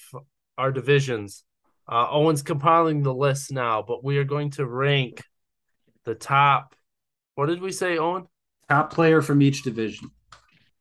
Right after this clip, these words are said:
Speaker 1: So we're gonna, we're gonna have our, our top player from each division, and then we're gonna rank those players.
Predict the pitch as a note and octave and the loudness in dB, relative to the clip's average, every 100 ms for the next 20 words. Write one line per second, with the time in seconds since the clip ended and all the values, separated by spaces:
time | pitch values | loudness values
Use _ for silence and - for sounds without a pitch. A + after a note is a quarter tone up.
0 | _ _ C#3+ C#3 D3+ E3+ D#3+ C#3 D3 E3 | _ _ 0 2 4 2 2 -2 -4 2
1 | E3 D#3+ D#3 D3 - C#3 C#3 C#3 - - | 4 6 6 4 0 -4 -2 -4 -10 -2
2 | F3+ F#3+ - F#3+ F3+ E3 D3 D#3 C#3+ D3 | 2 2 0 -2 -2 -4 -6 -6 -8 -6
3 | C#3 C#3 A#2 G2+ F#2+ _ _ _ _ _ | -2 -2 -2 -10 -14 _ _ _ _ _
4 | A#2+ B2+ C3 C3+ C3+ B2 C3+ D3 C#3+ C#3+ | -6 -4 -2 0 0 0 2 2 0 -4
5 | C#3 C#3 - B2+ G2 - - | -4 -6 -4 -4 -4 -8 -20